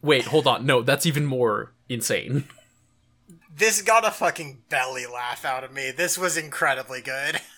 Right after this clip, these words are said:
Speaker 2: <laughs>
Speaker 1: Byakuya's making jokes. <laughs>
Speaker 2: Ten out of ten. Like, I,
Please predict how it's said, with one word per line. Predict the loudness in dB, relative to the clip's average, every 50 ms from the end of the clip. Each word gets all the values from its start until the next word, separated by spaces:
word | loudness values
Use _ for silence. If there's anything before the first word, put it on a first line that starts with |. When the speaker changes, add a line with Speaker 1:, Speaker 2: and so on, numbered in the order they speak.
| -20 _
Speaker 2:
<laughs> | _ _ _ _ _ _ -10
Speaker 1:
Byakuya's | -8 -6 -6 -4 -4 -4 -2 0 0
making | -2 -2 -2 -4
jokes. | -2 0 0 0 0 2 2 2 2 0 -2 -4 -8 _ _ _ _ _ _ _ _ _ _ _ _ _ _ _ _ _ _ -18 -18 -18 -2 _
<laughs> | 0 0 0 -2 -10 -14 -14 _ _ _ _ _ _ -20 _ _ _ -20 _ -20 -18 -10 -8
Speaker 2:
Ten | -6 0 2 2 2 2 2 0
out | 0 0 0
of | -2 -6
ten. | -8 -8 -8 -6 -4 -4 -2 -2 -4 -6 -8 -14 -12 -4
Like, | 0 0 2 2 0 -4 -12 _ _ 2
I, | 4 4 4 4